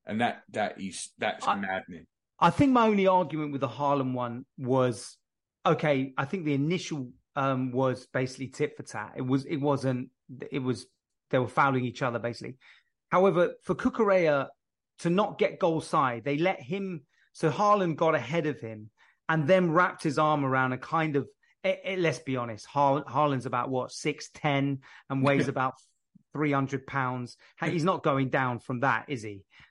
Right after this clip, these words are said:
Speaker 1: No.
Speaker 2: But let's, you know, it's still stupid defending, where he's
Speaker 1: Yeah,
Speaker 2: let him
Speaker 1: it,
Speaker 2: go goal
Speaker 1: it
Speaker 2: side
Speaker 1: is,
Speaker 2: and
Speaker 1: it is
Speaker 2: then
Speaker 1: stupid
Speaker 2: pull
Speaker 1: defending,
Speaker 2: him.
Speaker 1: but my, my point there is that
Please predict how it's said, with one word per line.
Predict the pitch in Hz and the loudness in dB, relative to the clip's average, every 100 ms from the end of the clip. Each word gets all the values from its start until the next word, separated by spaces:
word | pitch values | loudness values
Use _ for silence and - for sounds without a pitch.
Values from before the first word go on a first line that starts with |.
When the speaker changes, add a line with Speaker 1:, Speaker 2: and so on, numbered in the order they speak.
| _ | _
Speaker 1:
No. | 143 | 4
Speaker 2:
But | 170 147 - _ _ _ _ 247 | 4 4 -4 _ _ _ _ -2
let's, | 190 196 - - - | 2 2 0 -10 -8
you | 190 180 | 0 2
know, | 160 147 - | 4 2 -2
it's | 226 - | -8 -6
still | - 233 156 | 0 2 0
stupid | - - - - 175 - 135 | -6 -12 -10 -6 -6 -4 -4
defending, | 131 - 147 131 110 107 107 | -6 -4 -2 -2 -4 -10 -10
where | - 139 | 0 4
he's | 139 131 - | 4 0 -2
Speaker 1:
Yeah, | 311 - | 2 4
Speaker 2:
let | 160 185 | 4 2
him | - 131 | 2 2
Speaker 1:
it, | |
Speaker 2:
go | 139 135 | 2 2
goal | 135 131 120 208 | 2 0 -2 -2
Speaker 1:
it | |
Speaker 2:
side | 214 120 | 2 2
Speaker 1:
is, | 110 - | 2 -2
Speaker 2:
and | - 135 | -2 0
Speaker 1:
it | 208 | 0
is | - | 0
Speaker 2:
then | - | 0
Speaker 1:
stupid | 127 117 110 | 0 0 -4
Speaker 2:
pull | 104 | -4
Speaker 1:
defending, | - 101 143 123 | -2 0 2 0
Speaker 2:
him. | |
Speaker 1:
but | 110 110 | -2 -4
my, | 123 139 127 - | -2 -4 -4 -4
my | 135 117 | -4 -4
point | - 110 101 | -2 -2 -2
there | 104 95 92 | -2 -2 -2
is | 95 - | -4 -4
that | 101 | -4